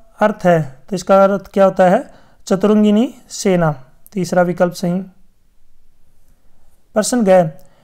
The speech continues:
"सेंध तुरंगों का अर्थ है?" देखिए तुरंग का मतलब क्या होता है? घोड़ा, तो इसमें घोड़ा जो है तीसरे विकल्प में दिया गया है, सिंधु देश के घोड़े,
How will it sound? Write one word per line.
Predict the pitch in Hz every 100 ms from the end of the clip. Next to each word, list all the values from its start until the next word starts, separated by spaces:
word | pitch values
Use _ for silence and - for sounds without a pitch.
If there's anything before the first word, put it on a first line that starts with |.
| _ _
"सेंध | - 226 262 254
तुरंगों | 240 226 233 233 240 247
का | 247 220
अर्थ | 220 208 -
है?" | 175 156 - 180
देखिए | 190 220
तुरंग | 220 220
का | 226
मतलब | 220 214 214
क्या | 214
होता | 208 233
है? |
घोड़ा, | 185 175 165 160
तो | 180
इसमें | 190 202
घोड़ा | 175 185
जो | 196
है | 196
तीसरे | 202 196 196
विकल्प | 190 190 190
में | 190
दिया | 175 175
गया | 170 175
है, | 185
सिंधु | 185 208 196
देश | 165 165 180 180
के | 202 226
घोड़े, | 175 156 160